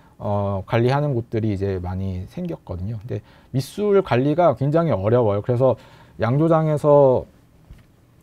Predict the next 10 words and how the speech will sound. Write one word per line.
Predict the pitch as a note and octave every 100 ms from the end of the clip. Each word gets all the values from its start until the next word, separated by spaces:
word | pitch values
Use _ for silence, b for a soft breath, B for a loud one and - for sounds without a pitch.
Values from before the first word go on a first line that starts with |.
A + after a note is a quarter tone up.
| - - -
이제 | A2+ A#2 G#2 - _ -
그 | A#2+ A2+ G#2+ G#2+ - _ _ _ _ _ _ _ _ -
다-, | - - F#3+
그 | -
발효실에 | C3+ C3 D#3 F3 F3 E3+ F3+ E3
있는 | D#3 C#3+
그냥 | C#3 C3+
술은 | - G3+ F#3+ F3+
알아서 | A2+ D#3 D#3+
이게 | D#3 C#3+